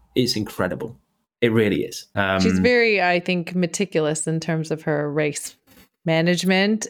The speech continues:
Speaker 2: and planning, if I'm not
Speaker 1: Yeah, and I
Speaker 2: mistaken.
Speaker 1: think, but that is one thing to have a meticulous plan.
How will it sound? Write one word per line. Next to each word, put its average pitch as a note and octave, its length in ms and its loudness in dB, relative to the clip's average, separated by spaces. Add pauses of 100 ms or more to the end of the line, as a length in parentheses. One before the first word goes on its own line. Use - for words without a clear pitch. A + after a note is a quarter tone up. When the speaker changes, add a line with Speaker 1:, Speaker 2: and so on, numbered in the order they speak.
Speaker 2:
and F3 240 0
planning, D#3+ 680 -2 (720)
if E3+ 80 2
I'm E3 60 4
not D3+ 120 0
Speaker 1:
Yeah, F3+ 360 4
and C#3 120 2
I - 40 2
Speaker 2:
mistaken. F3 80 -6
Speaker 1:
think, D#3 420 -4 (340)
but B2+ 160 -4
that D#3+ 320 0 (220)
is A#2 180 -2
one C#3+ 240 4
thing C3 340 0
to A#2 140 -2
have A#2 240 -2
a G#2 40 -4
meticulous G#2+ 580 -6
plan. G2 560 -6